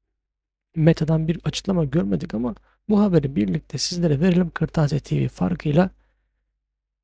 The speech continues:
Sizlerin de belki arkadaşlar yüreğine bir su serpmiş oluruz. Çünkü örnek veriyorum iPhone yedi iki bin on dokuzda alınan telefonlar, iki bin on sekizde alınan telefonlar.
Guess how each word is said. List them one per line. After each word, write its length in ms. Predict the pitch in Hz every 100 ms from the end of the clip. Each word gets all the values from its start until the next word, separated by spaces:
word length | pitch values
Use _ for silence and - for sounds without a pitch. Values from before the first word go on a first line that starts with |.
| _ _
Sizlerin 380 | - 180 185 180
de 100 | 175
belki 220 | 170 175
arkadaşlar 420 | 165 170 151 160
yüreğine 440 | 147 165 165 160
bir 260 | 151 - - -
su 80 | 202
serpmiş 460 | - 170 - 170 -
oluruz. 380 | 190 196 185 - -
Çünkü 400 | 160 147 196 220 - _ _ _ _ _
örnek 360 | 151 160 190 190
veriyorum 480 | 196 175 160 147 175
iPhone 340 | 185 - 156
yedi 340 | 139 190 175 214 _ _ _ _
iki 260 | 180 - 185
bin 60 |
on 220 | 240 247
dokuzda 540 | 202 - 139 135 214 269
alınan 420 | 202 175 180 208
telefonlar, 640 | 226 220 180 214 202 208
iki 240 | 214 - 170
bin 80 | 196
on 100 | 180
sekizde 340 | 170 135 185
alınan 240 | 151 196
telefonlar. 680 | 185 196 185 196 190 190